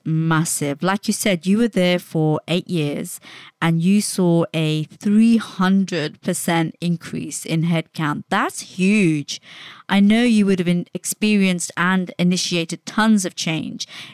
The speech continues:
It's not a space for the faint-hearted. You can't hide.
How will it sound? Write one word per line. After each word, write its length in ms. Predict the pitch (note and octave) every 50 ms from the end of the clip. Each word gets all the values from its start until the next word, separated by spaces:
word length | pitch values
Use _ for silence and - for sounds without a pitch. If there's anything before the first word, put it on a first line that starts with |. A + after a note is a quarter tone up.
| _ -
It's 140 | A3+ - -
not 220 | G#3+ A3 B3 C#4
a 60 | E4
space 540 | C#4 - - _ F#3+ F#3+ F#3 F#3 F#3 - -
for 340 | - - F#3+ F3 F3 E3+ E3
the 140 | E3 - E3
faint-hearted. 880 | _ - F#3 F3 E3+ E3+ E3 - - E3+ F3 F#3 - - - D#3 -
You 80 | - E3+
can't 320 | - - B3 A3+ A#3 F3+
hide. 480 | F3 - F#3 F#3 F3 - - - - -